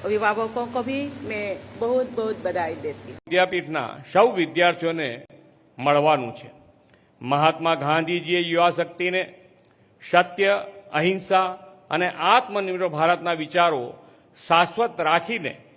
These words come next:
Speaker 2: રાષ્ટ્ર નિર્માણમાં પ્રેરિત કરવા ઓગણીસો વીસમાં આ વિદ્યાપીઠની સ્થાપના કરી હતી. આઝાદી, આઝાદ ભારત માટે બ્રિટિશ સરકાર સામે અસહકારથી ચળવળનો પાયો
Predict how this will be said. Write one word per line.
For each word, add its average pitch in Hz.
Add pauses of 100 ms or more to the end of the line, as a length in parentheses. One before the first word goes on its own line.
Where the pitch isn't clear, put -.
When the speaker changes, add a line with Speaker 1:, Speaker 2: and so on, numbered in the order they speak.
(200)
Speaker 2:
રાષ્ટ્ર 180
નિર્માણમાં 180 (760)
પ્રેરિત 185
કરવા 160 (200)
ઓગણીસો 175
વીસમાં 160 (260)
આ 165
વિદ્યાપીઠની 160
સ્થાપના 139
કરી 127
હતી. 104 (760)
આઝાદી, 185 (840)
આઝાદ 175
ભારત 175
માટે 180 (520)
બ્રિટિશ 170
સરકાર 196
સામે 196
અસહકારથી 196 (540)
ચળવળનો 202
પાયો 185